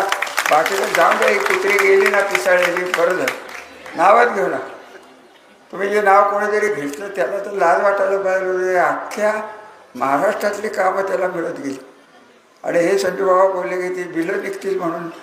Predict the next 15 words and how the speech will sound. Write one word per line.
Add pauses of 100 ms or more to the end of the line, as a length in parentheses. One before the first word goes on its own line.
(340)
बिलं
नाही
निघणार.
अरे
बाबा,
बिलं
निघायला
नाही
निघायला,
आम्ही
काय
बाकीचे
कोण
गेलेत (120)
का?